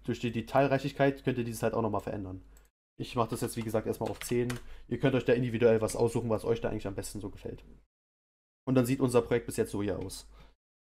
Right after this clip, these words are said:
Jetzt werden wir zurück auf den Layout-Tab gehen, also hier rauf. Und werden als nächstes die Sonne hinzufügen. Das ist auch so der letzte Schritt, den wir jetzt noch haben.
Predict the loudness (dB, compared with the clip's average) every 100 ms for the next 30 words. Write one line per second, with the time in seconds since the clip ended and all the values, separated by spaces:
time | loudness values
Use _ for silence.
0 | -2 2 2 2 0 2 2 2 0 2
1 | 0 -2 -6 -4 -4 -4 -4 -4 -4 -2
2 | -4 -6 -14 -20 -20 _ _ _ 0 4
3 | 4 2 4 4 4 2 2 0 0 -2
4 | -4 2 4 6 4 -2 -6 -6 -6 -6
5 | -4 -2 2 6 6 4 2 2 0 -2
6 | 2 2 4 2 2 2 4 4 4 0